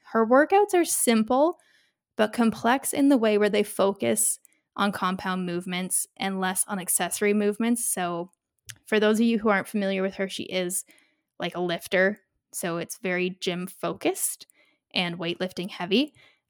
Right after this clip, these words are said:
Um, I'm trying to change my attitude around it 'cause when I first did her program, I was li-, into lifting, like,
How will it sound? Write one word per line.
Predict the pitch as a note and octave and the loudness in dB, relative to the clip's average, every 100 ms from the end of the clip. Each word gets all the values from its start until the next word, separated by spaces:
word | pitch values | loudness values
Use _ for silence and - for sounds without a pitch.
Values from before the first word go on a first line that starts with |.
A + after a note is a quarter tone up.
| - | -6
Um, | F#3+ F#3 F3+ F3+ - | -2 0 0 -2 -2
I'm | F#3+ | -2
trying | G3+ A#3 A3+ A#3 | 0 4 6 6
to | A#3 A3+ | 6 2
change | A3 - F#3+ G3 F#3+ | 0 -2 -2 -2 -4
my | F3+ E3+ - | -6 -6 -8
attitude | F3 F3 F#3 G3+ F#3+ F#3 F#3+ - _ _ _ _ _ | -8 -6 -2 2 2 2 -4 -12 _ _ _ _ _
around | G3+ F#3 F3 F3+ | -4 -2 -2 0
it | G3+ | -2
'cause | - G3 | -2 -8
when | F3+ | -6
I | E3+ | -6
first | - G#3 G3 | -2 0 0
did | G#3+ G3 | -2 -2
her | G3+ | -4
program, | - G3 G3+ G3 | -2 -2 0 -2
I | F3 | -4
was | F3 - | -6 -8
li-, | F#3+ F3+ - | -10 -10 -8
into | F#3 F#3 F3 | -8 -8 -8
lifting, | F3+ - F3+ E3+ | -10 -10 -10 -8
like, | E3 E3+ | -10 -10